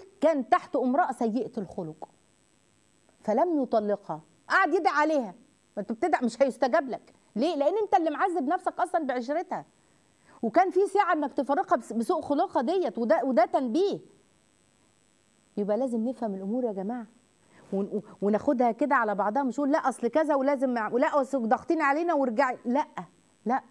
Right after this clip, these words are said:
ما تديش الامور اكتر من معناها. وارجعوا للحلقة دي تاني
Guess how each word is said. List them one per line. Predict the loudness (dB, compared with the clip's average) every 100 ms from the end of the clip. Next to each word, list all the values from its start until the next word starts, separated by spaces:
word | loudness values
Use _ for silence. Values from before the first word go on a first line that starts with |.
| _ _ -20 -20 -6
ما | -4
تديش | -4 -2 -2 0 -2
الامور | -2 -2 0 0 -2 -6 -6
اكتر | -6 -2 -4
من | -2 -4
معناها. | -6 -8 -12 -18 _ -4
وارجعوا | -2 0 2 0 -2 -4
للحلقة | -2 -2 -2 -2 0
دي | -2 -2
تاني | -2 -2 -6